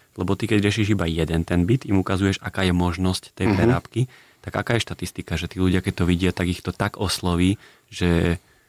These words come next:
Speaker 1: ja neviem, dve tretiny ľudí si potom na konci dňa zvolia práve ten, ktorý ty si im ukázal?
Speaker 2: Takto komplexne to nemôžem povedať, ale určite im otvoríme oči,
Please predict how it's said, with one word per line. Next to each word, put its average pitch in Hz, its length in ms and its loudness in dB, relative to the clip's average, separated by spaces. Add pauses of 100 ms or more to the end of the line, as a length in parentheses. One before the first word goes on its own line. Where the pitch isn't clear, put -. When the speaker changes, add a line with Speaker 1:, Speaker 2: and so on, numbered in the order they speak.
(100)
Speaker 1:
ja 85 100 -2
neviem, 80 320 0 (180)
dve 90 280 -2
tretiny 92 340 2
ľudí 92 260 4
si - 160 -4
potom - 280 0
na 85 100 2
konci 87 300 -4
dňa 87 180 0
zvolia 82 320 -2
práve 85 340 -2
ten, 85 200 -4
ktorý 85 240 -6
ty - 80 -8
si - 160 -12
im 87 100 2
ukázal? 110 380 -2 (360)
Speaker 2:
Takto - 280 -4
komplexne 107 500 -2
to 107 140 -4
nemôžem 101 480 2
povedať, 107 560 -2 (500)
ale 98 540 2 (260)
určite 131 380 2
im 101 260 2
otvoríme 107 600 2
oči, 110 420 0